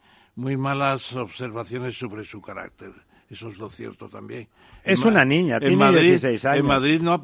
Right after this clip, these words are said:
Speaker 1: no ha saludado a las autoridades de la cop. No ha estado
Speaker 2: Parece
Speaker 1: en la,
Speaker 2: que es Asperger,
Speaker 1: en la,
Speaker 2: que,
Speaker 1: en
Speaker 2: que
Speaker 1: la
Speaker 2: es un
Speaker 1: zona azul, ha
Speaker 2: carácter
Speaker 1: estado en la
Speaker 2: duro.
Speaker 1: zona verde,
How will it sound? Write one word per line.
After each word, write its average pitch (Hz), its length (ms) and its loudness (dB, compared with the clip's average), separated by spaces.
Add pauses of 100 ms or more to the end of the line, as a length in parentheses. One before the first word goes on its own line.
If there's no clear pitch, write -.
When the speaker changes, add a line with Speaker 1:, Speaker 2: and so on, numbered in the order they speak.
Speaker 1:
no 147 140 -2
ha 165 60 0
saludado 156 640 -4
a 151 60 -4
las 127 180 -8
autoridades 117 640 -10
de 139 100 -6
la 107 140 -8
cop. 107 300 -16 (400)
No 127 140 -8
ha 151 40 -4
estado 156 360 -4
Speaker 2:
Parece 156 240 4
Speaker 1:
en 208 100 2
la, - 60 2
Speaker 2:
que 214 60 4
es 196 120 -4
Asperger, 143 480 0
Speaker 1:
en 139 60 -2
la, 139 100 -2
Speaker 2:
que, 139 60 -2
Speaker 1:
en 143 80 -2
Speaker 2:
que 147 60 0
Speaker 1:
la 139 80 4
Speaker 2:
es 135 80 -2
un 170 60 -2
Speaker 1:
zona 170 180 4
azul, 165 360 4
ha - 20 6
Speaker 2:
carácter 139 160 0
Speaker 1:
estado 156 240 -2
en 160 80 0
la 151 80 6
Speaker 2:
duro. 143 160 2
Speaker 1:
zona 156 160 -2
verde, 123 500 -4